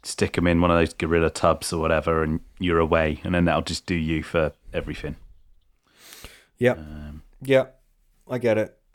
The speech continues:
Speaker 2: I do understand, mate. It was good, wasn't it? I, I enjoyed. It was a, it was a good little find that we had.
Speaker 1: Mm-hmm.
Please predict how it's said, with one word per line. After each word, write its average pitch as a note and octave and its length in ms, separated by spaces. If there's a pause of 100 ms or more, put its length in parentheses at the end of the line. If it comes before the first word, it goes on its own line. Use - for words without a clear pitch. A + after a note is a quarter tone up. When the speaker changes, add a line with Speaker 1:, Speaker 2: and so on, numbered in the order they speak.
(140)
Speaker 2:
I A#2 60
do A2+ 200
understand, G#2 440
mate. G#2 200 (260)
It B2 160
was A2 140
good, A#2+ 260
wasn't G#2 260
it? G#2+ 120 (140)
I, G#2 240
I G2+ 80
enjoyed. G2+ 420 (600)
It - 120
was - 180
a, F#2 120
it - 140
was G2+ 100
a - 20
good - 180
little - 140
find F#2 340
that - 80
we E2+ 120
had. F2+ 200 (680)
Speaker 1:
Mm-hmm. F#2+ 260